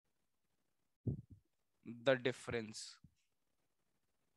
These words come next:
why the difference between, between average cost and average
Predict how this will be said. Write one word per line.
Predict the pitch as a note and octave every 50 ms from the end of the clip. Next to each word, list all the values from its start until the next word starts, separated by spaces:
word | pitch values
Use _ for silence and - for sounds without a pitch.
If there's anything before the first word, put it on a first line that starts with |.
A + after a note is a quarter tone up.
| _ _ _ _ _ _ _ _ _ _ _ _ -
why | A2 A2+ A2+ A#2+ A#2+ A#2+ B2 B2+ C3+ C#3 - - - A2+ B2
the | A#2+ C3 B2+
difference | B2 C3 C3 - - - B2+ B2+ C3 D3 C#3+ - - - _ _ _ _ _ _ _ _ _ _ _ _ _ G#2+ A2 G#2+ A2
between, | B2 C3+ C3 - B2+ B2+ B2 A#2+ B2 C#3+ D#3 - - - - - - - - - - _ _ _ _ _ _ _ _ _ _ _ _ _ _ _ _ _ _ _ _ _ _ - B2
between | C3 B2+ - - A#2+ A#2+ A#2+ C#3+ - - - - - - - - _ _ _ _ _ _ _ _ _ _ _ _ _ _ _ _ _ -
average | A#2+ B2 B2+ B2+ B2+ C3+ D3+ E3 E3+ E3+ - - - -
cost | - D3 C#3 C#3 D3+ D#3+ - - - - - - - - _ _ _ _ _ _ _ _ _ _ _ _ _ _ _ _ _ _ _ _ _ _ _ _ _ _ -
and | B2 B2+ C3+ C#3+ D3 - - -
average | A#2+ B2 B2 A#2+ B2 B2+ C3+ C#3 D3+ D3 -